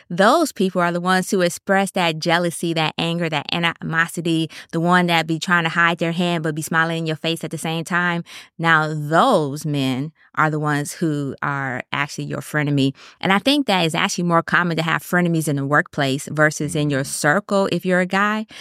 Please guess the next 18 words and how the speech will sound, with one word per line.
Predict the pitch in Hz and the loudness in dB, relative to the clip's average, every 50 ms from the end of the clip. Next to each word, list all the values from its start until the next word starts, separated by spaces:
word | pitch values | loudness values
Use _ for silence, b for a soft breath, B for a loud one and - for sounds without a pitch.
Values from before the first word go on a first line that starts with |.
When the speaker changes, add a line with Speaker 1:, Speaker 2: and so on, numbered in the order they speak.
| B B B B - | B B B B 0
Speaker 1:
And, | 175 170 165 165 160 156 151 151 147 - - | 2 4 4 4 4 4 2 2 0 0 0
um, | 160 156 147 | 0 0 2
and | 131 135 - | 0 0 2
even | - 226 220 214 202 | 2 2 2 2 2
then, | 202 226 233 185 165 | 2 2 2 2 2
nine | 156 165 175 | 2 2 2
out | 196 196 190 185 | 2 2 0 -2
of | 180 | -2
ten, | - - 196 196 190 185 | -2 -2 0 0 -2 -2
to | - 180 | -4 -4
be | 175 185 | -2 0
honest, | 196 202 202 196 190 185 - - - _ _ _ _ _ _ _ _ _ | 2 2 2 2 0 -2 -4 -8 -14 _ _ _ _ _ _ _ _ _
they | - 403 - | -4 -2 0
probably | - 285 240 233 214 196 | 2 2 4 4 2 2
women | 190 190 190 185 185 185 | 2 2 2 2 2 2
though. | 185 180 175 175 185 - _ _ | 2 0 0 -2 -4 -6 _ _
<laughs> | _ _ - 190 | _ _ -6 -2
So, | - - | 0 2